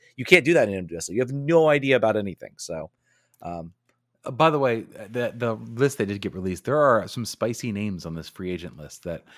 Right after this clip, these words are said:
Speaker 2: again, if we knew what the fr-, the salary cap situation
Speaker 1: <laughs>
Speaker 2: was, we could say. But, you know, players like Debinha, Tobin
Speaker 1: Ooh.
Speaker 2: Heath, Estelle Johnson, Christine Sinclair, who is old but still is available,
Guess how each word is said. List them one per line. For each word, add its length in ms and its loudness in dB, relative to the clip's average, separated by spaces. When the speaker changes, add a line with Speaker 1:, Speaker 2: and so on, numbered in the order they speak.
Speaker 2:
again, 320 4
if 160 -4
we 100 -2
knew 220 -2
what 200 -2
the 60 -8
fr-, 280 -20
the 100 -10
salary 300 4
cap 160 0
situation 420 0
Speaker 1:
<laughs> 60 -4
Speaker 2:
was, 120 -6
we 120 -6
could 160 -8
say. 220 4
But, 260 -4
you 80 -2
know, 80 0
players 320 2
like 160 2
Debinha, 720 0
Tobin 280 2
Speaker 1:
Ooh. 40 -6
Speaker 2:
Heath, 440 0
Estelle 300 -2
Johnson, 880 0
Christine 320 -4
Sinclair, 440 0
who 160 2
is 100 -2
old 360 4
but 180 0
still 280 0
is 240 -4
available, 580 -2